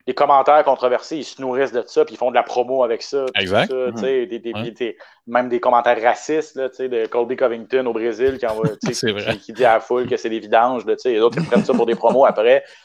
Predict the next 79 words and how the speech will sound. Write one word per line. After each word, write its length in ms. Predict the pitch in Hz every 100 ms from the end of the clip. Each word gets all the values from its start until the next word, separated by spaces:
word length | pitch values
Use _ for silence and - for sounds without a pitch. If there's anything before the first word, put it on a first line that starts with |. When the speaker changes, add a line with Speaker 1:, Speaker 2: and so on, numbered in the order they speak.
| _
Speaker 1:
L'autre 160 | 127 139
Speaker 3:
Ouais. 60 | 139
Speaker 1:
fait 80 |
des 120 | 131 127
voies 160 | 131
de 40 | 127
fait, 200 | - 156
il 60 | 127
envoie 220 | 123 135 135
un 80 |
dolly 300 | 127 131 135
dans 120 | 139 127
l'autobus, 540 | 127 120 123 151 151
puis 100 | 117
ils 80 | 117
reprennent 280 | - 127 117
ça 120 | 147
après 160 | 123 117
ça 120 | 131
pour 80 | -
faire 100 | 165
Speaker 2:
Ah 40 |
Speaker 1:
des 60 | 202
Speaker 2:
ouais. 160 | 208
Speaker 3:
Là, 60 | 147
ils 40 |
sont 80 | 143
Speaker 1:
promos, 120 | 131 151
Speaker 3:
comme, 120 | 151
Speaker 1:
tu 60 |
sais, « 60 | 165 165
Speaker 3:
Hey, 40 |
on 20 | 160
n'est 120 | 156
pas 160 | 175 170
Speaker 1:
ça 80 | 175
va 80 |
Speaker 3:
contents », 120 | 156 131
puis 80 |
Speaker 1:
loin. 180 | 123 147
Speaker 3:
là, 60 | 151
ils 120 | 147
mettent 200 | 143 123
ça 120 | - 139
partout, 440 | 131 - - 151
tu 60 | 139
sais, 100 | 143
Speaker 2:
Ouais. 80 | 95 101
Speaker 3:
c'est 140 | - -
Speaker 1:
Tu 60 | -
sais, 100 | 151
ça 160 | 123 117
va 120 | 120
loin, 420 | 117 131 160 165
là, 180 | 151 147
tu 80 | -
sais, 200 | 147 143
mais 200 | 123 117
en 80 |
même 160 | 117 113
temps, 180 | 135 123
ça 120 | 117
fonctionne 360 | 120 117 131 117
pour 200 | 123 127
eux, 60 |
c'est 100 | 123
leur 160 | 113 107
recette. 400 | 110 - 110 113
Speaker 3:
Mm. 140 | 98 104
Speaker 1:
Euh, 100 | 98 _ _ _ -
t'es 80 | 123
d'accord 320 | - 131 127
Speaker 2:
Mm. 40 |
Speaker 1:
ou 40 | 123
t'es 120 | 120
pas 100 | 123
d'accord. 380 | 117 120 113 123
Moi, 120 | 127
j'ai, 280 | 113 117